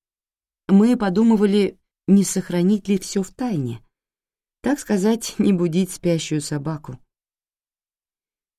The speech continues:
Спящей собаке свойственно просыпаться и кусать в самый неподходящий момент.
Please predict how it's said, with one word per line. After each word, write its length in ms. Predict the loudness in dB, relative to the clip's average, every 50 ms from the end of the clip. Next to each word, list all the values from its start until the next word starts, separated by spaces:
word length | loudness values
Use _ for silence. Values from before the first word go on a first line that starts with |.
| _ _
Спящей 560 | -10 -4 -2 0 0 0 -2 -4 -2 -2 -2
собаке 680 | -2 -4 -6 -6 -4 -4 -2 0 0 0 -2 -4 -6
свойственно 680 | -6 -6 -4 -2 0 0 -2 -2 -4 -2 0 0 0 0
просыпаться 760 | -2 -4 -6 -4 -6 -8 -6 -4 -4 -4 -4 -4 -6 -6 -6
и 180 | -4 -4 -6
кусать 560 | -6 -4 -4 -6 -6 -4 -2 -2 -2 -2 -4 -8
в 180 | -14 -16 -14
самый 400 | -10 -6 -4 -2 0 2 2 2
неподходящий 760 | 0 -2 -4 -6 -6 -4 -4 -2 -2 -4 -4 -6 -8 -6 -4
момент. 600 | -4 -2 -2 -2 -4 -4 -4 -6 -6 -8 -16 -20